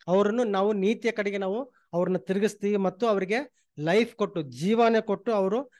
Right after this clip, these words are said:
ಎವರ್‌ಲಾಸ್ಟಿಂಗ್ ಲೈಫ್ ಅಂದ್ರೆ ನಿತ್ಯ ಜೀವನ ಅವರು ಹೊಂದ್ಕೊಳ್ಳೋಕೆ ನಾವು ಸಹಾಯ ಮಾಡ್ತೀವಿ ಅಂತ ನೋಡ್ತೀವಿ. But ಇಷ್ಟಕ್ಕೆ ನಮ್ದು ಮುಗಿಯುತ್ತಾ ಅಂದ್ರೆ ಮುಗಿಯಲ್ಲ. ಬರೀ ದೇವ್ರು ನಮ್ಮನ್ನ ಆರಿಸ್ಕೊಂಡಿರೋದು ಬರೀ ಈ ಸಾವಿರ ವರ್ಷ ಮಾತ್-, ಆ ಸಾವಿರ ವರ್ಷಕ್ಕೆ ಮಾತ್ರ ಅದು,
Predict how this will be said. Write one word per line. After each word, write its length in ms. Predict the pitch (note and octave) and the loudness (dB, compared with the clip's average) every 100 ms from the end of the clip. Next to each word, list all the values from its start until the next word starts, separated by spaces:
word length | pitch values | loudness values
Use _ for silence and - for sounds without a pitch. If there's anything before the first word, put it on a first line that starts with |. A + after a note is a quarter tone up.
| _ | _
ಎವರ್‌ಲಾಸ್ಟಿಂಗ್ 680 | D#3 F3 G3+ G#3 - - G3 | -4 0 2 2 0 -4 -4
ಲೈಫ್ 260 | F#3 E3+ D#3+ | -2 -4 -4
ಅಂದ್ರೆ 260 | E3 G#3 | -4 -2
ನಿತ್ಯ 280 | G3 F#3+ A#3 | -2 0 0
ಜೀವನ 380 | F#3+ G#3+ A3 G#3+ | 2 2 2 2
ಅವರು 260 | G3+ A3+ C4+ | 0 -2 -4
ಹೊಂದ್ಕೊಳ್ಳೋಕೆ 600 | E3+ F#3 F#3+ G3 F#3+ F#3+ | -6 -4 0 0 0 -2
ನಾವು 360 | F3 A3+ D4+ _ _ | 0 0 -4 _ _
ಸಹಾಯ 260 | E3+ F3+ G3+ | -2 0 0
ಮಾಡ್ತೀವಿ 380 | G3 F#3 F#3 E3+ | -2 -4 -4 -6
ಅಂತ 120 | E3 | -4
ನೋಡ್ತೀವಿ. 480 | D#3+ D#3 D#3 A#2+ - - _ - | -4 -6 -10 -14 -16 -20 _ 2
But 200 | G#3 A3+ | 2 4
ಇಷ್ಟಕ್ಕೆ 480 | G#3+ - C#4 - B3+ | 2 2 0 4 6
ನಮ್ದು 220 | A#3+ G#3+ | 6 4
ಮುಗಿಯುತ್ತಾ 500 | G3+ G3 G#3+ A#3+ A#3 | 4 4 4 4 4
ಅಂದ್ರೆ 460 | G3+ F#3+ F#3 C#4 A3 | 2 2 2 0 -2
ಮುಗಿಯಲ್ಲ. 500 | E3 E3 F#3 F3 D3 D3 _ _ _ D3 | -2 0 0 0 -2 -8 _ _ _ -4
ಬರೀ 240 | F#3 A#3+ D4 - _ D3+ | 0 0 -4 -10 _ -2
ದೇವ್ರು 300 | F#3 A#3 B3 | 4 6 6
ನಮ್ಮನ್ನ 220 | A#3+ A3+ G3 | 4 0 -2
ಆರಿಸ್ಕೊಂಡಿರೋದು 840 | F3 G#3+ - A#3+ A3 F#3+ E3+ B3 | -2 -4 -2 0 2 0 -2 -4
ಬರೀ 320 | F3+ G3 A#3+ | -4 -4 -2
ಈ 60 | A#3 | -4
ಸಾವಿರ 400 | - F#3+ G3+ A#3 | -4 -2 0 2
ವರ್ಷ 300 | A#3+ A3 - A3+ C4 - _ - | 2 0 -2 -2 -4 -10 _ -10
ಮಾತ್-, 300 | E3+ F#3+ G#3+ | -4 -2 -2
ಆ 100 | F3+ | -4
ಸಾವಿರ 340 | E3 F3+ G#3 A#3 | -4 -2 0 0
ವರ್ಷಕ್ಕೆ 360 | A3 - - | -2 -6 -6
ಮಾತ್ರ 380 | G3 G3 G#3+ A3 | -2 -2 -2 0
ಅದು, 460 | A3 G3 B3 D4 | 0 2 0 0